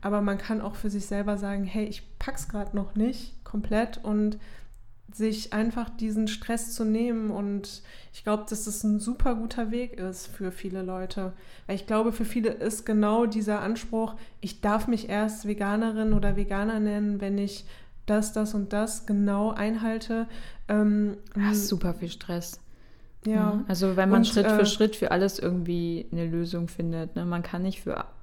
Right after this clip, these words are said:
Speaker 2: also von heute auf morgen, je nachdem, aus welchen Umständen man kommt oder, ne, wie die eigenen Lebensbedingungen grad sind, einfach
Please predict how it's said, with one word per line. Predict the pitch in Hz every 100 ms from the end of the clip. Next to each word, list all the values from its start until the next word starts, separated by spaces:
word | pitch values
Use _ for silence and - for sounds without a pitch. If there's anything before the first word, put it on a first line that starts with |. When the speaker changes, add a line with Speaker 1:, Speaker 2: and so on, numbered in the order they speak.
| -
Speaker 2:
also | 175 175 170 170
von | 185 165
heute | 180 180 -
auf | 175
morgen, | 180 180 190 190 190 - - -
je | 202
nachdem, | 202 190 196 196
aus | 185
welchen | 180 175 - 175 175 185 170 - - - -
Umständen | 202 214 - 190 185
man | 190 185
kommt | 185 185 196 196
oder, | 180 170 170
ne, | 175
wie | 175
die | 175 -
eigenen | 165 170 170
Lebensbedingungen | 165 190 180 180 175 175 175
grad | - 165
sind, | - 175 180
einfach | - 175